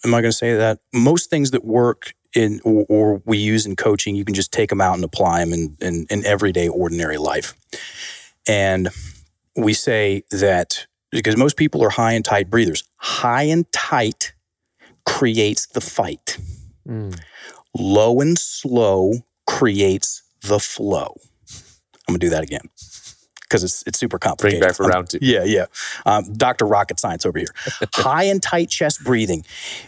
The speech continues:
Speaker 1: One, you're in a fight with yourself.
Speaker 2: Mm.
Speaker 1: Okay? That's an upregulated stress state.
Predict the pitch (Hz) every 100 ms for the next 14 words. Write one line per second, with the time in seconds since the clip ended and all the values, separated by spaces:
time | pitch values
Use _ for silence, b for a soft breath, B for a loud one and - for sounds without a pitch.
0 | - 110 185 147 131 220 185 - 113 131
1 | 147 156 165 - 92 95 - - _ _
2 | - 87 80 78 _ _ - 104 120 151
3 | - 151 190 147 135 - 147 151 160 175
4 | 180 170 170 180 - 101 -